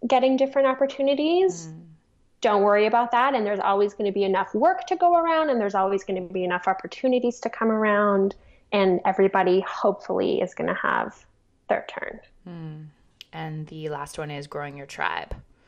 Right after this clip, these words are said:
Speaker 1: Hmm. Post good content and
Speaker 2: Mm.
Speaker 1: trust that there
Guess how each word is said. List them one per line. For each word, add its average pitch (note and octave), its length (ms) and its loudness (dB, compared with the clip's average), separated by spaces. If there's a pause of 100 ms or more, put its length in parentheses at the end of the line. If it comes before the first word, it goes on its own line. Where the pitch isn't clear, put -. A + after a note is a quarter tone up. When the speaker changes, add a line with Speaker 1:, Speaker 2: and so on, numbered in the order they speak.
(3250)
Speaker 1:
Hmm. G#3 800 4 (2000)
Post - 680 2 (180)
good A3+ 480 4 (220)
content A#3 920 0 (200)
and G#3+ 220 2
Speaker 2:
Mm. - 20 -12 (200)
Speaker 1:
trust A#3 880 0 (1000)
that B3 220 2 (100)
there A3+ 720 4